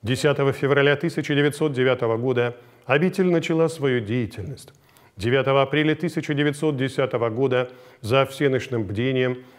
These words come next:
епископ Дмитровский Трифон Туркестанов –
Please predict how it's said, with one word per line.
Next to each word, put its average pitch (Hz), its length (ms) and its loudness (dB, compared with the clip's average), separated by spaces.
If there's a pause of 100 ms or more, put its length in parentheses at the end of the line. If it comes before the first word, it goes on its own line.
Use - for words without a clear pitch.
(120)
епископ 151 560 -2
Дмитровский 143 760 0
Трифон 131 500 -4
Туркестанов – 117 760 -4